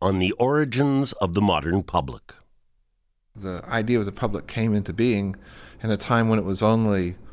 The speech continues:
Speaker 2: property white men who were really in possession of the means of public opinion. And gradually, the people have fought their way in, and the tension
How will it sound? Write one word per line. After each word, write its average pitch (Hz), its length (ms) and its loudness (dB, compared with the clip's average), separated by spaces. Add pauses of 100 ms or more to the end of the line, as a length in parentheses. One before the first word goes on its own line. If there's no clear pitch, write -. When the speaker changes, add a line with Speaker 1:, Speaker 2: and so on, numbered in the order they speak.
(120)
Speaker 2:
property 90 520 -2 (280)
white 104 300 0
men 101 560 -4
who 117 80 -6
were 104 160 0
really 104 520 2 (560)
in 127 480 4 (100)
possession 120 560 2
of 95 160 -2
the 101 160 2
means 113 480 2
of 90 120 -10
public 90 300 -6
opinion. 90 400 -10 (640)
And 104 460 -2 (680)
gradually, 98 680 -2
the 98 180 -6 (400)
people 107 240 -2
have 92 100 0
fought - 380 -4
their 98 140 -2
way 95 260 -2
in, 101 340 -6 (1080)
and 107 380 0
the 107 100 -2
tension 190 640 0